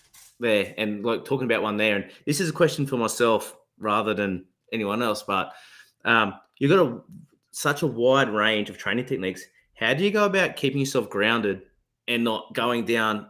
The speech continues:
a particular path and then pushing that,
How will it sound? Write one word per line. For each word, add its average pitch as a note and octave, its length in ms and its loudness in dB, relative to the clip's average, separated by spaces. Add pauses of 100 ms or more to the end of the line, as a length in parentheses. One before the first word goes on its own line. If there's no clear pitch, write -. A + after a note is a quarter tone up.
(180)
a - 40 -10
particular A#2+ 680 -2 (720)
path A2+ 400 2
and A2 100 -4
then G#2+ 300 -4 (220)
pushing C3 340 0
that, A#2+ 260 4